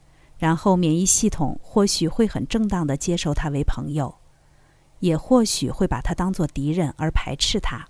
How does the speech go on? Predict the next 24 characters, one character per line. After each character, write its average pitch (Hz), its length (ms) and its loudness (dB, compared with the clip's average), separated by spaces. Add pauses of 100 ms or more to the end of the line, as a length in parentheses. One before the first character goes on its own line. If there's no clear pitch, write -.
(1120)
因 202 120 0
为 196 100 0
免 165 240 0
疫 185 80 -2
系 202 200 0
统 151 180 0
进 185 180 0
化 175 200 -4
的 160 80 -2
程 143 280 -8
度 147 280 -4 (400)
尚 247 260 2
不 214 100 2
足 185 200 -2
以 196 120 0
区 - 240 -2
分 240 220 0
这 226 100 0
两 135 300 -8
者。 - 300 -10 (1200)
除 220 160 2
此 190 180 -2
之 185 180 -6
外， 202 300 -6